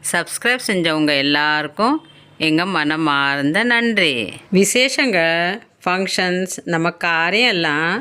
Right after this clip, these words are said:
தடையில்லாம நடக்க, சிறப்பா வெற்றிகரமா நடக்க எளிமையான வழி. ரெண்டே ரெண்டு பொருள் போதும். அது என்ன? வாங்க வீடியோக்குள்ள போலாம்.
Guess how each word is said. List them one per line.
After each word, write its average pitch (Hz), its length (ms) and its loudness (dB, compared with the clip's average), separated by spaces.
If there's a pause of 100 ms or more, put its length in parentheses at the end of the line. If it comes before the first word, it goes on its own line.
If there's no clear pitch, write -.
(140)
தடையில்லாம 202 840 2 (100)
நடக்க, 151 420 -2 (720)
சிறப்பா 190 500 0 (180)
வெற்றிகரமா 214 760 0 (120)
நடக்க 156 300 -2 (840)
எளிமையான 175 840 0
வழி. 170 300 0 (640)
ரெண்டே 180 380 2 (120)
ரெண்டு 254 200 2 (120)
பொருள் 190 340 2
போதும். 139 440 0 (320)
அது 185 120 0 (100)
என்ன? 202 180 0 (760)
வாங்க 233 340 2 (380)
வீடியோக்குள்ள 233 560 2 (160)
போலாம். 180 460 2